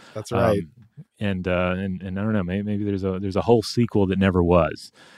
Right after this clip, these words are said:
Speaker 2: uh, out there in which he studies, uh, the, the artifact, the Devil's Reign. He, like,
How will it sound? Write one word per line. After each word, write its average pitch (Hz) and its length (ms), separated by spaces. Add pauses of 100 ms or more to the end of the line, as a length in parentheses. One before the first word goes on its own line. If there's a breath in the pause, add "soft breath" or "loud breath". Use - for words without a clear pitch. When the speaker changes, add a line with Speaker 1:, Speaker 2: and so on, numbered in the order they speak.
(160 soft breath)
Speaker 2:
uh, 82 200
out 82 220
there 80 200
in 82 100
which 87 200
he 92 100
studies, 85 680 (260 soft breath)
uh, 82 280 (180)
the, 95 420
the 95 120
artifact, 85 600
the 92 100
Devil's 80 360
Reign. 78 320
He, 76 80
like, 76 220